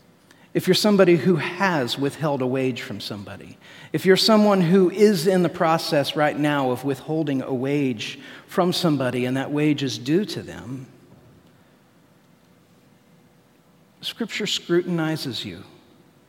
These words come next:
Here is a rebuke in the Bible <laughs> for that situation. James says to those who defraud, this is the way he puts it, he says, "You've fattened yourself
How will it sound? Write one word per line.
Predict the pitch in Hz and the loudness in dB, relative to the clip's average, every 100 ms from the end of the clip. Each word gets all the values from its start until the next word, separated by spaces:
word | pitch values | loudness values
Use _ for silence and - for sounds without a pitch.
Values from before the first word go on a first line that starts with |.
| _ _ _ _ _ _ _ _ _ _ _ _ _ - | _ _ _ _ _ _ _ _ _ _ _ _ _ -6
Here | - 208 226 | -2 0 0
is | 202 | 0
a | 202 | 2
rebuke | 202 139 151 151 | 0 2 2 2
in | 170 | -2
the | |
Bible | 147 208 175 98 - - - - | 0 -2 -2 -6 -10 -18 -18 0
<laughs> | 208 - - - - - - _ - - | 0 0 -20 -20 -20 -20 -20 _ -20 -20
for | - 170 | -6 -2
that | 170 - | 0 -2
situation. | - 185 - 170 160 - 101 101 - - - - - - - _ _ - _ _ _ _ _ _ _ _ _ _ _ _ _ _ | -4 -4 0 0 0 -4 -10 -14 -18 -20 -20 -20 -20 -20 -20 _ _ -20 _ _ _ _ _ _ _ _ _ _ _ _ _ _
James | 147 202 208 | 2 4 4
says | - 208 202 202 | 2 4 4 4
to | 196 | 2
those | 170 175 175 | 4 2 2
who | 180 | 2
defraud, | 156 - 180 160 127 | 0 -2 -2 0 -2
this | 139 - | -4 -8
is | 156 | -6
the | 156 | -2
way | 160 160 | 0 0
he | 143 | -2
puts | 143 185 - | -2 -4 -2
it, | 135 | -6
he | 127 | -4
says, | - 160 151 | -4 -4 -2
"You've | 143 | -4
fattened | - - 226 - 147 | -6 -8 -8 -4 -6
yourself | 110 104 - 95 87 - | -6 -10 -12 -12 -14 -18